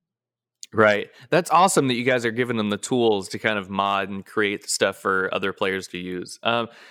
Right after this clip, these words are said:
all right, so I just thought about it. I know esports are getting super popular, and it seems like Farming Sim has a really big esports following. So what's the whole esports side of, of Farming Simulator?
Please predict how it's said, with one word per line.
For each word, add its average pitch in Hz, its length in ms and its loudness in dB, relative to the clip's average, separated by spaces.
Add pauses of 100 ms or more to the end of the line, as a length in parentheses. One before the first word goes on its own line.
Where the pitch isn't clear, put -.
(140)
all 135 60 2
right, 147 100 0
so 156 120 2
I 135 100 0
just 202 180 -2
thought 196 180 4
about 120 240 2
it. 110 100 0 (440)
I 147 80 4
know 208 180 6
esports 147 720 2
are 131 100 2
getting 117 360 -2
super 185 360 0
popular, 107 560 2
and 113 200 -2
it 127 100 -4
seems 233 460 0
like 123 220 2
Farming 156 380 0
Sim 113 280 -4
has 110 260 -4
a 107 80 -2
really 120 460 0
big 107 320 0
esports 104 520 -2
following. 92 480 -2
So 120 280 0
what's 170 340 -2
the 175 140 2
whole 151 240 2
esports 117 460 -2
side 98 520 0
of, 95 580 -2 (480)
of 101 240 2
Farming 98 340 0
Simulator? 87 580 -6